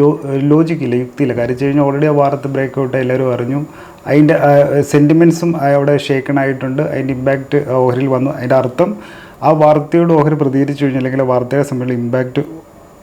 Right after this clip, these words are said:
ഒരു പരിധി വരെ, ആ, ഷെയറിൽ അല്ലെങ്കിൽ അത് പ്രൈസ്ഡ് ഇൻ ആയിട്ടുണ്ട്, അത് ഉൾക്കൊണ്ടിട്ടുണ്ട്. അപ്പോൾ അതുകൊണ്ട് തന്നെ നമ്മൾ ഇമ്മീഡിയറ്റ് ആയിട്ട് ഒരു പാനിക് സെല്ലിങ്ങിലോട്ട് ആ നിക്ഷേപകർ കൈവശമുള്ളവർ പോകുന്നതിന് അത് ലോജിക്കില്ല. ആ,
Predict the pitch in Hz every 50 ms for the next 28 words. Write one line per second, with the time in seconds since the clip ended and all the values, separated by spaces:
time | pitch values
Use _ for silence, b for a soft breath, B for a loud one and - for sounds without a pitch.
0 | - - 147 156 160 151 156 139 143 147 160 175 156 135 131 147 165 - - -
1 | - - - - - - - - - - - - - - - - - - 135 135
2 | 131 135 143 135 - - 131 131 135 135 143 156 - - 131 127 131 147 147 139
3 | 143 143 143 - 143 143 139 - - 160 151 151 143 139 143 143 143 135 117 120
4 | 123 135 139 135 135 - 151 147 151 143 139 123 110 107 - - B B B B
5 | B B B B 135 139 156 165 185 190 190 190 190 190 185 180 175 175 175 185
6 | 180 175 180 175 170 170 170 170 165 170 156 151 160 156 160 - 165 165 165 160
7 | 165 170 165 165 165 170 170 170 170 170 - - - - - - 156 143 147 151
8 | 156 160 160 156 - 160 156 151 143 151 151 151 156 151 151 - 151 143 151 147
9 | 151 - 139 143 143 147 147 156 151 147 147 151 147 135 139 151 160 170 170 -
10 | 143 135 147 185 - - B B B B B B B B B B -